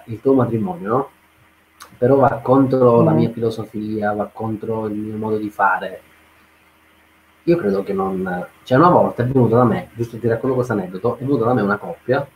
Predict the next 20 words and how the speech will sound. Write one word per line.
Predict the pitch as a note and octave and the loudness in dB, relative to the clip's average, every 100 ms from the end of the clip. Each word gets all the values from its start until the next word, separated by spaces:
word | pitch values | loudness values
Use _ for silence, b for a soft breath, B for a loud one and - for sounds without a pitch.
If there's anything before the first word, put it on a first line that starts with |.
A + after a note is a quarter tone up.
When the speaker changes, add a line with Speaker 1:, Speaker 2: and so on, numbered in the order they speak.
| _ _ _ _ _ | _ _ _ _ _
Speaker 1:
fatto | G2 - | -16 -16
il | - | -4
preventivo, | A#2 D3 G2 F#2+ A#2 | 0 0 0 -2 -4
ho | - _ _ _ _ _ | -4 _ _ _ _ _
fatto | G#2 G2+ | -12 -10
una | F#2 | -8
consulenza | G#2+ A#2 C3+ F#2+ F#2+ - B2 B2+ - _ _ | -6 -2 0 -2 -4 0 0 0 -12 _ _
e, | C#3+ | 2
eh, | C#3+ - | 2 0
detto, | - G#2+ - - _ _ _ D3+ | -10 -16 -18 -20 _ _ _ 2
"Guarda, | A#2+ C3+ | 4 4
io | D#3+ | 6
voglio | A2+ A2+ | 6 4
un'animazione | A2+ A#2+ B2+ C#3+ C#3 | 2 0 0 0 -2
spinta". | - - A#2+ G2+ G2 G2+ G2 - _ _ _ _ _ _ _ _ _ _ _ _ _ _ _ _ _ _ _ _ _ - | -2 -4 -2 -2 -4 -4 -6 -12 _ _ _ _ _ _ _ _ _ _ _ _ _ _ _ _ _ _ _ _ _ 2
Eh, | D#3 D#3 F3+ | 4 4 4
io | G3 | 4
nasco | E3+ D#3 - A#2+ A#2+ A#2 - | 6 4 0 -2 -2 -2 -4
come | D3 C#3+ A#2 | 0 2 2
animatore | C3+ C3+ - G#2+ G#2 C3+ D#3+ - | 0 -2 0 2 4 4 2 -2